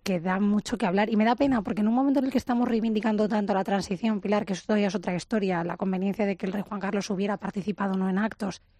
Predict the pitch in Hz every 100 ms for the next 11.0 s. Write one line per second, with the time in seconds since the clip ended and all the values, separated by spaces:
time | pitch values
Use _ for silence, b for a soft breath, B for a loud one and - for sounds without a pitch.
0 | _ 220 202 196 214 226 208 - 196 196
1 | 190 202 220 202 - 196 214 208 B B
2 | _ 220 208 226 254 226 208 208 208 190
3 | 196 208 185 - 190 - 254 202 208 196
4 | 214 208 - 196 - 208 208 202 - 220
5 | 208 208 - 190 202 - 214 214 233 208
6 | 269 - b _ - - - 175 185 175
7 | 208 214 214 214 - 208 226 226 285 -
8 | - 220 214 185 226 226 202 214 214 214
9 | 220 208 208 220 - 208 240 262 277 202
10 | 185 185 226 220 254 226 - 190 233